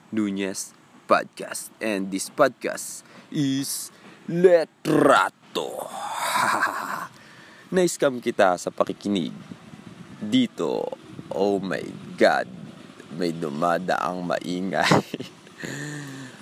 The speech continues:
Ah! So, ayun. Ayun na nga. Inintay ko lang na makalis, ah, dahil malapit kami sa daan. Wala ako ditong magandang pagpwestuhan, pero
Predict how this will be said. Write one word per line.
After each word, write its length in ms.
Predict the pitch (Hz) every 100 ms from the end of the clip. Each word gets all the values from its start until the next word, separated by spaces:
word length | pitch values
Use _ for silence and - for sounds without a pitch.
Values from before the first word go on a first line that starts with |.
| -
Ah! 400 | - 330 349 330 - - - - - - - - - - - - - - - -
So, 480 | - - 165 165 -
ayun. 640 | 139 117 110 95 92 90
Ayun 320 | - 98 92 92
na 80 |
nga. 160 | 92 104 - - - - - - -
Inintay 480 | - 101 95 92 95
ko 80 | 95
lang 240 | 95 95
na 0 |
makalis, 560 | 92 85 82 87 90 - - - - - -
ah, 160 | 62
dahil 400 | 95 92 104 107
malapit 480 | 120 117 113 - -
kami 240 | 113 110
sa 80 | 113
daan. 320 | 98 - 104
Wala 320 | 104 110 120 62
ako 160 | -
ditong 320 | 120 113 120
magandang 560 | 117 113 113 110 113 107 -
pagpwestuhan, 880 | 101 98 - 101 - 95 95 95 -
pero 400 | 101 107 107